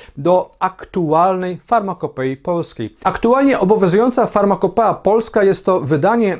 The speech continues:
jedenaste, które zostało wydane, m, w roku dwa tysiące siedemnastym. W międzyczasie pojawiły się dwa suplementy, m, do tego wydania i generalnie każda polska apteka ma obowiązek posiadania, m,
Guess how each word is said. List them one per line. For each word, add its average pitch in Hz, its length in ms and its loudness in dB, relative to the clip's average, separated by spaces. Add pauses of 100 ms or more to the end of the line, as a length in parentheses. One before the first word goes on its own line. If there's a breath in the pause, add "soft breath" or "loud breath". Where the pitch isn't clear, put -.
(140)
jedenaste, 185 760 -2
które 185 260 -2
zostało 180 460 -2
wydane, 185 440 -2 (340 loud breath)
m, 156 260 0
w 135 80 -2
roku 185 260 -2
dwa 139 260 -4
tysiące 170 520 -4
siedemnastym. 185 680 -6
W 156 100 -10
międzyczasie 175 500 -6
pojawiły 170 420 -2
się 165 200 -2
dwa 143 380 -2
suplementy, 170 1000 -4 (340 loud breath)
m, 135 220 -6
do 135 120 -2
tego 156 340 0 (240)
wydania 131 500 -2
i 175 140 -10
generalnie 220 600 0
każda 208 360 -2
polska 190 320 -4
apteka 190 380 -4 (220 loud breath)
ma 165 220 -4
obowiązek 175 520 -6
posiadania, 185 880 -4 (300 soft breath)
m, 139 100 -10